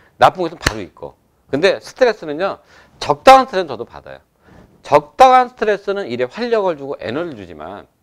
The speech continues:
많은 스트레스는 바로 우리 몸을 망가뜨립니다. 그래서 스트레스를 갖다 저는 항상 뭐라고 그러냐? 즐기라고 그래요. 그러니까 그 스트레스를 뭔지를 알아야지만 여러분이 확실히 알 수가 있잖아요.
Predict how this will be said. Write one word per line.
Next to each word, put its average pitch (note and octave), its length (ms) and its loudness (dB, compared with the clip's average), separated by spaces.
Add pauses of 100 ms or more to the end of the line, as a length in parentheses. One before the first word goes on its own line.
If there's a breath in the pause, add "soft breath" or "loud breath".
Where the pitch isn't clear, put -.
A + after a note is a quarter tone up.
(400 soft breath)
많은 D3 520 2
스트레스는 C3 440 -10
바로 A#2 360 -8 (200)
우리 G2 180 -8
몸을 F2+ 360 -16
망가뜨립니다. E2+ 920 -8 (520)
그래서 D3+ 200 -6
스트레스를 A#3 840 -4
갖다 E3+ 280 -6
저는 C3+ 180 -12
항상 C3+ 180 -14
뭐라고 F2 240 -12
그러냐? D#2+ 260 -20
즐기라고 G#2 480 -14
그래요. C2 240 -20 (580)
그러니까 F#3+ 280 -2 (240 soft breath)
그 E3+ 100 -6
스트레스를 B3+ 1000 0
뭔지를 C3 460 -2
알아야지만 G#2+ 600 -6
여러분이 F#2 300 -12
확실히 D3+ 480 -18
알 F#2 100 -10
수가 A2+ 220 -12
있잖아요. E2 540 -18